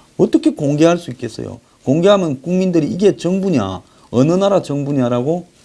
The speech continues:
될 건데요. 그러니까 문 정권 짠뜩 한 건 하려다가 지난번에는 북한이 틀어서 깨졌고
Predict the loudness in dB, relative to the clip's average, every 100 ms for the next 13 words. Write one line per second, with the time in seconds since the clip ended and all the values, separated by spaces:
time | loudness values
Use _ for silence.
0 | -6 -4 -4 -6 -8 -10 -14 -20 _ _
1 | -20 -20 2 4 4 2 2 4 4 4
2 | 4 2 2 -2 -6 _ -20 -20 -20 -2
3 | 0 0 2 0 0 -2 0 -2 -2 -2
4 | 0 2 0 0 0 -2 -4 _ _ _
5 | _ _ _ _ 0 2 4 2 2 2
6 | 0 -2 -2 0 0 -2 0 0 0 0
7 | 0 0 -2 -6 -10